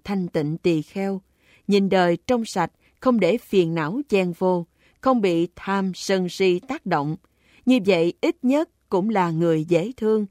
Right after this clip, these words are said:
vì không có ý nghĩ hại người, làm sao người không thương? Tôi đến đây không có quyền lợi,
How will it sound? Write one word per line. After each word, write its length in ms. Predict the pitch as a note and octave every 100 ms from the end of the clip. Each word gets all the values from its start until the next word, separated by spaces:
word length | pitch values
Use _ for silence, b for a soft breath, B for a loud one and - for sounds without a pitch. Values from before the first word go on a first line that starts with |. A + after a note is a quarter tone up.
| b b -
vì 260 | F#3+ F#3+
không 240 | F#3 C4 B3
có 120 | C4+
ý 180 | C#4 D4
nghĩ 260 | G3+ E3 A3+
hại 240 | - E3 E3
người, 360 | F3+ F3 D#3+ - b b
làm 240 | F#3 F#3+ F3+
sao 320 | - A#3 A3+
người 200 | G3 F3+
không 240 | - G#3 G3
thương? 280 | G#3+ A3 A3 _ _ _ _ _ _
Tôi 120 | A3
đến 220 | G#3 A#3 C#4
đây 240 | G3+ F#3+
không 240 | F#3 A3+
có 120 | G#3 B3
quyền 280 | - F3 D#3
lợi, 320 | D#3 D3 E3